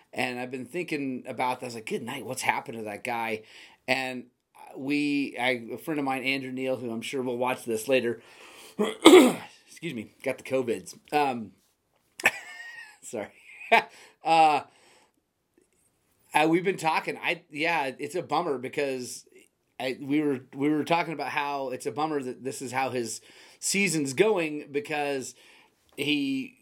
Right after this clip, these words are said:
you know, I mean, he's been one of the top guys, and all of a sudden he's, like, thirteenth or what, you know, he's just struggling,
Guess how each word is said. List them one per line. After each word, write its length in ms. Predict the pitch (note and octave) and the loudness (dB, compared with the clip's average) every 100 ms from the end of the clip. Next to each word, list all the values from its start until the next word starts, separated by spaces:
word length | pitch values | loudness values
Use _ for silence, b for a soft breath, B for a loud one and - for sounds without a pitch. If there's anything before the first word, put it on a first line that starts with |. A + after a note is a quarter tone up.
| _ _ _ _ | _ _ _ _
you 240 | - D#3 C#3+ | -2 2 4
know, 340 | A#2+ B2 B2 | 4 2 2
I 60 | B2+ | 0
mean, 140 | C3 | 2
he's 140 | C#3 B2 | 0 0
been 180 | D#3+ | 0
one 80 | D3+ | 0
of 60 | C#3+ | -2
the 60 | |
top 300 | C3 D#3 C#3+ | 0 0 0
guys, 420 | D3 D3+ D#3 C3+ B2 | -2 -2 -2 -4 -6
and 80 | |
all 140 | C3 C#3 | -6 -4
of 60 | |
a 40 | A#2 | -6
sudden 240 | - D3 | -4 -4
he's, 140 | A#2+ A2+ | -4 -8
like, 220 | A2+ - | -10 -8
thirteenth 640 | - C3 A#2+ - B2+ C3+ A#2 | -4 -4 -4 -6 -4 -4 -4
or 100 | G#2+ | -4
what, 320 | G2+ A#2+ A2 | 0 0 2
you 100 | A#2+ | 2
know, 100 | G#2+ | 0
he's 220 | G#2+ G#2+ | -4 -4
just 300 | A2 A#2+ - | -2 -2 -2
struggling, 680 | - D3 C3+ C#3 A2 G#2 G#2 | 2 4 4 0 -2 -8 -12